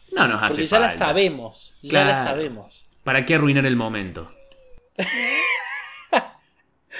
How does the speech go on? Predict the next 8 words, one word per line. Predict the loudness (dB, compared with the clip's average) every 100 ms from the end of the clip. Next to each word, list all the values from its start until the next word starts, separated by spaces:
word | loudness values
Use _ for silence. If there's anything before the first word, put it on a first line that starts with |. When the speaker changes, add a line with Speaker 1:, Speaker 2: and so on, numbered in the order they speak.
| -10 -12 -14
Speaker 2:
Bueno, | 8 8 8 2
gente, | 0 -2 0 -2 -4 -14 _ _ _
este | 0 2 -2
programa | 2 2 0 -2 -4 -4
está | -6 -2 -2
auspiciado | 0 2 0 -2 -8 -6 -4 -4
por | -2 -2
nuestros | -4 -8 -8 -10 -10